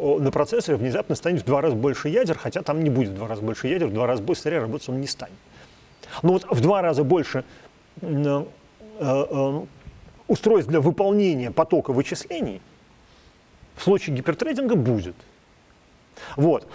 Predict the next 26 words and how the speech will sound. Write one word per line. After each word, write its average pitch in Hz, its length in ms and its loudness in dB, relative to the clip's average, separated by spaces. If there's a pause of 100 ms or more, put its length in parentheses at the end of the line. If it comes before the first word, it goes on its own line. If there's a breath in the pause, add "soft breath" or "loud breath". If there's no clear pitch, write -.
(180 loud breath)
Поэтому, 185 1040 4
э, - 20 0
в 196 560 0
спецификации - 640 -2
риск 196 220 -2
файва 262 300 2
про 185 420 2
ядра 139 440 0
вообще 147 300 -2
ничего 160 240 0
не 151 80 0
говорится, 165 640 -4 (140)
как 151 160 -2
правило, 104 480 -4 (260 loud breath)
а 127 80 0
говорится 165 380 2
про 175 120 0
hardware-треды, 175 840 0 (580 soft breath)
э, 147 80 0
вот, 139 320 2 (120)
сокращенно 147 580 0
харты, - 420 -2 (520 loud breath)
которые, 247 480 4
собственно, 208 360 2
и 214 160 2
есть, 180 500 2